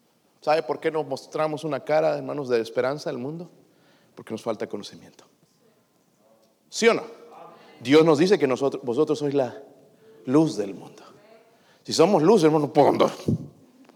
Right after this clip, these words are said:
¿Verdad? Soy luz, la luz del mundo. So, necesitamos conocimiento, no solamente eso. Miren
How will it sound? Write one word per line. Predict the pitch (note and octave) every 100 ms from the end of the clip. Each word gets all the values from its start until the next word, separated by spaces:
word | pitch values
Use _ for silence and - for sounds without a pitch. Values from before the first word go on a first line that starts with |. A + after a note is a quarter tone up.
| _ _ _ _ _ - _ _ _ _ _ _ _ -
¿Verdad? | A#2 C#3 D#3+ - - - _ _ _ _ _
Soy | - - B2+
luz, | A#2+ D#3+ F3 B2+ - - - _ _ _ _ _ _ _ _ _ _ _ _ _ _ _
la | B2 A2+
luz | A#2 B2 G2+
del | G#2
mundo. | G2 F2+ D#2+ - _ -
So, | - C#3+
necesitamos | C3+ C#3 B2 C3+ D3+ D#3 -
conocimiento, | D3+ C#3 D3 C3 C3+ C3+
no | C3+
solamente | - C3+ B2+ B2+ C3+
eso. | B2 B2+
Miren | B2 B2